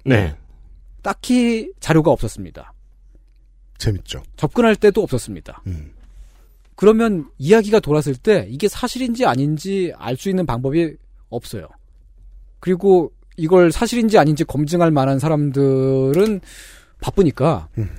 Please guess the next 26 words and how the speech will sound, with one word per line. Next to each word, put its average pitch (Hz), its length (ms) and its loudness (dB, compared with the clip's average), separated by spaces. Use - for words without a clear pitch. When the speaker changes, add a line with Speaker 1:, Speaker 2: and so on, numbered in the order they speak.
Speaker 2:
이런 175 300 4
일에 165 120 4
시간을 190 300 0
쏟지 151 200 -4
않습니다. 90 460 -10
어지간하면. 90 600 -10
저 139 120 2
같은 170 240 4
사람이 143 340 4
<laughs> - 20 2
쏟습니다. 113 600 -6
네. 107 340 -10
듣도 202 380 -4
보도 262 240 0
못한 208 500 0
뮤-, 160 440 -2
무명 208 400 2
뮤지션이 165 440 2
아니고 135 380 2
세계적인 254 600 0
히트곡들을 214 680 0
쏟아낸 190 380 2
아일-, 151 400 2
아이돌급 190 800 4
밴드인데도 180 580 2
불구하고 120 760 0